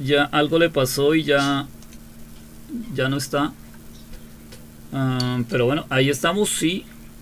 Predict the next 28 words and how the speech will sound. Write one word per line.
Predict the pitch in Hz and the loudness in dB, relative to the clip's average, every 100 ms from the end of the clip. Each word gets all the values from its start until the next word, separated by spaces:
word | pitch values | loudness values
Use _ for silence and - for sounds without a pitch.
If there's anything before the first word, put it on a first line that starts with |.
| - | -4
No | 156 185 | 0 2
tenemos | 208 214 214 - - - - | 4 4 4 0 -2 -6 -4
usuarios | 160 135 160 170 208 | -2 2 2 4 2
todavía, | 196 170 135 151 226 220 | 4 6 6 4 0 2
pero | 147 120 110 | 2 2 2
ya | 120 | 0
estamos | 131 147 160 | 0 0 -2
conectados, | - 139 - 127 180 | -2 -4 0 2 2
ya | 135 | 2
estamos | 127 139 143 | 0 0 0
en | 147 | 0
directo. | 123 120 120 170 - | 0 0 0 -2 -2
Solo | - 147 | 0 0
quiero | 135 156 | 2 0
estar | 147 151 | 0 0
seguro. | 156 147 160 | 0 0 0
Ah, | 175 196 | 4 6
no, | 156 | 6
sí, | 180 | 6
usted | 151 147 | 4 6
ya | 180 | 6
me | 196 190 | 8 6
co-, | 202 | 2
me, | 170 156 143 | 4 4 4
me | - 147 | 2 4
verificó | 139 131 131 127 156 | 6 4 0 2 2
que | 156 | 2
estamos | 170 160 151 151 - | -2 0 2 0 -4